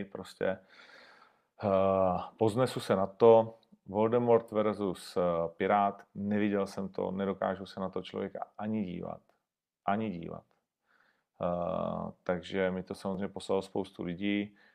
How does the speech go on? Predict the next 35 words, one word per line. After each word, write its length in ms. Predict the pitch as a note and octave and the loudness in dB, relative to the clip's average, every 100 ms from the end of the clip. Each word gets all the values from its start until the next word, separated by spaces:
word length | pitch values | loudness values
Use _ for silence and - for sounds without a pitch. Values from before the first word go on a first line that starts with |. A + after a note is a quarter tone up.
| _ _ | _ _
Vydržel 480 | F2 F2+ F2+ F#2+ F#2 | -8 -6 -6 -4 -6
jsem, 500 | - G2 F#2+ F#2+ F#2+ | -6 -4 -4 -4 -6
eh, 1000 | F#2+ F#2 F2+ F2+ F2+ F2+ F2 F2 E2+ E2+ _ _ _ _ _ _ _ _ _ _ _ _ | -4 -4 -6 -6 -4 -4 -6 -8 -12 -14 _ _ _ _ _ _ _ _ _ _ _ _
no 160 | F2+ F2+ | -8 -6
vidíš, 280 | G#2+ A#2 | -6 -8
proto 280 | - G2+ G2 | -8 -8 -6
mi 120 | C3 | -6
je 60 | F#2 | -8
blbě, 340 | E2 D#2+ E2 | -8 -10 -10
vole, 260 | E2 D#2+ D#2+ - | -12 -14 -16 -18
celý 260 | F#2 E2 | -14 -12
den. 180 | E2 D2+ _ _ _ _ _ _ | -14 -18 _ _ _ _ _ _
Já 60 | F#2 | -14
jsem 140 | F#2 | -14
se 120 | F2+ | -8
na 80 | G2 | -6
to 160 | F#2+ F#2+ | -2 -2
ráno 280 | F#2 F#2+ | 0 -2
díval 260 | G2 F#2+ F#2+ | -4 -2 -2
asi 180 | F#2+ G#2+ | -2 -6
minutu, 480 | F#2+ F2+ F2+ G2 G#2+ | -4 -6 -6 -6 -6
udělalo 360 | - F#2 F#2 | -4 -4 -4
se 120 | - | -6
mi 120 | G2 F#2+ | -8 -6
jenom, 240 | F#2+ G2 | -6 -6
eh, 160 | F#2+ F#2 | -6 -8
fakt 280 | - F#2 | -6 -6
zle 360 | E2 F2 F2+ A2 - | -6 -2 -2 -2 -6
a 80 | |
od 160 | F2 F2 | -8 -8
té 60 | F#2+ | -10
doby 200 | F#2 F#2 | -8 -6
mi 80 | |
je 60 | F#2 | -6
blbě. 340 | E2+ E2 - | -8 -10 -12